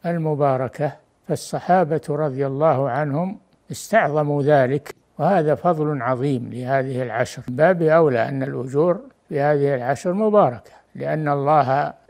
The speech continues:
اهتم بها ولفت الأنظار إليها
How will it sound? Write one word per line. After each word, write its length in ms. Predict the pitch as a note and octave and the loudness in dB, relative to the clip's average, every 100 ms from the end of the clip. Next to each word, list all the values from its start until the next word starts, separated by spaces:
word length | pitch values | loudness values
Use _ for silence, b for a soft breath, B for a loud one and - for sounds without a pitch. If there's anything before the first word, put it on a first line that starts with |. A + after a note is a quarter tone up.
| E4+ | -6
اهتم 760 | C3+ G#2+ - - G#3+ E3+ C#3 | -4 -6 -10 2 2 4 -2
بها 480 | B2 C3+ A#2 B2 - _ _ | 0 0 0 -2 -4 _ _
ولفت 1300 | C3+ C#3 C#3+ C#3 C#3+ C4 _ - D3 G3 D3 C#3+ D3 | -4 0 2 0 -4 -10 _ -8 2 4 4 0 -2
الأنظار 680 | C#3+ D3 C3 C#3+ C#3 C3+ | -2 -2 2 6 6 4
إليها 840 | C#3+ B2+ B2+ D3+ C3+ B2+ C3 C#3+ | -2 -4 2 4 6 4 4 2